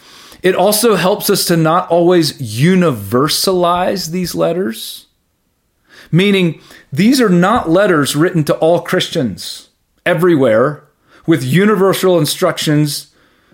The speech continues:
that apply to everyone that we should take literally all of the time. I mean, more often than not, Paul is offering very specific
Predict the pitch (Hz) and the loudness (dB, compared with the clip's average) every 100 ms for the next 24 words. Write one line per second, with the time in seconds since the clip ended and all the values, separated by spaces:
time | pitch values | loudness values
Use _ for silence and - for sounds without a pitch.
0 | _ _ 123 160 165 - 190 190 160 151 | _ _ -2 0 0 -4 -6 0 2 0
1 | 147 - - 160 170 170 180 147 143 143 | -2 -8 -8 -2 0 2 2 2 2 2
2 | 143 147 147 143 156 151 143 165 139 131 | 2 0 0 -2 -2 0 0 2 2 2
3 | 135 135 131 139 139 147 175 143 87 - | 2 2 2 0 -2 -2 0 0 -4 -12
4 | _ _ _ _ _ _ _ _ - 170 | _ _ _ _ _ _ _ _ -2 2
5 | 170 190 240 202 190 196 180 175 190 147 | 4 4 2 0 0 0 2 2 2 0
6 | - - _ _ _ _ - _ - 170 | -4 -14 _ _ _ _ -20 _ -4 0
7 | 202 196 160 - 170 180 165 160 151 143 | 2 2 -2 0 -2 -2 -2 0 0 -2
8 | 117 170 165 - - - - 151 - - | 0 2 2 0 -2 -6 -8 -4 -2 -2
9 | - 214 - 175 - - | -2 -2 -2 -4 -6 -16